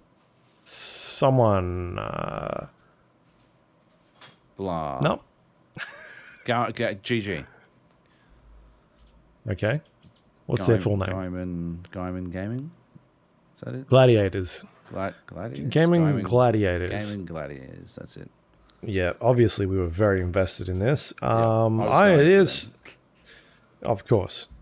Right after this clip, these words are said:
Speaker 2: Yeah.
Speaker 1: Yeah. Um, yeah, uh, we, we've talked about this recently. The, uh, Dota two International, uh, prize pool was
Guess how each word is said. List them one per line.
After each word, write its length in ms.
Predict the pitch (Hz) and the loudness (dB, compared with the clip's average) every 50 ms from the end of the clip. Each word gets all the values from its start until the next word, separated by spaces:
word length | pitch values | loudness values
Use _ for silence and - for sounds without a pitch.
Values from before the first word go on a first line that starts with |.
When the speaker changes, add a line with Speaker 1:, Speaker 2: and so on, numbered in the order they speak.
| - - - | -20 -20 -16
Speaker 2:
Yeah. 100 | - - - - _ _ _ _ _ _ _ _ _ _ _ _ _ _ _ _ _ _ _ _ _ _ - | -14 -14 -14 -16 _ _ _ _ _ _ _ _ _ _ _ _ _ _ _ _ _ _ _ _ _ _ -10
Speaker 1:
Yeah. 80 | - - - _ - - - - - - _ _ _ _ _ _ _ - | -10 -10 -10 _ -20 -20 -20 -20 -20 -20 _ _ _ _ _ _ _ -4
Um, 480 | - 131 131 131 127 123 120 120 135 - _ _ _ _ _ _ _ _ _ _ _ _ _ _ _ _ _ _ _ _ _ _ - | 2 4 6 6 8 6 6 4 2 -2 _ _ _ _ _ _ _ _ _ _ _ _ _ _ _ _ _ _ _ _ _ _ -2
yeah, 720 | 110 120 156 151 127 113 107 104 104 107 107 120 139 117 | 4 6 8 8 8 8 6 6 4 4 4 4 2 4
uh, 40 | - | 6
we, 160 | 143 143 151 | 8 8 8
we've 200 | 139 160 156 - | 10 8 6 8
talked 240 | - 151 143 - - | 8 6 6 6 6
about 240 | 117 120 120 120 - | 6 6 6 6 4
this 180 | 127 113 - - | 2 0 2 4
recently. 640 | 120 117 110 - - - 139 120 120 117 117 113 | 4 4 4 2 0 -4 -2 0 2 4 4 2
The, 480 | 101 95 107 113 110 107 107 107 110 113 | 2 2 2 2 4 4 4 4 2 2
uh, 160 | 101 101 101 | 2 2 2
Dota 280 | 98 120 113 110 107 104 | 4 4 4 4 2 0
two 160 | - - 110 | 0 0 0
International, 1040 | 113 113 107 101 - - 107 104 107 107 101 - - 113 104 101 98 98 98 101 104 107 | 2 2 0 0 0 -2 0 0 0 0 0 0 0 2 2 2 4 4 2 2 2 0
uh, 220 | 104 98 95 95 92 - - - - - - - - - - - | 0 0 0 0 -2 -6 -14 -20 -20 -20 -20 -20 -20 -18 -14 -6
prize 380 | - - 117 107 110 117 107 98 | 0 2 4 4 6 4 2 2
pool 440 | - - 127 123 120 123 123 120 | 4 4 6 6 6 6 6 6
was 440 | 110 113 104 104 101 98 90 90 - | 6 6 6 4 4 2 0 -2 -4